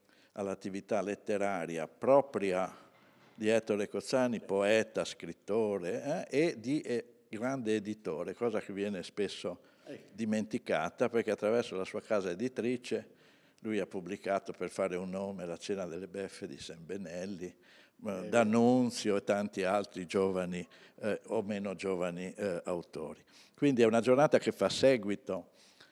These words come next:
Speaker 1: a un, una giornata svolta
Speaker 2: Sì.
Speaker 1: un mese fa qui all'Accademia Beghi con la collaborazione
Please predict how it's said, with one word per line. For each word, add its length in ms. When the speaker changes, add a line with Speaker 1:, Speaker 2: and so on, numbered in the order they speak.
Speaker 1:
a 140
un, 280
una 180
giornata 480
svolta 640
Speaker 2:
Sì. 120
Speaker 1:
un 140
mese 280
fa 280
qui 240
all'Accademia 680
Beghi 340
con 160
la 100
collaborazione 1200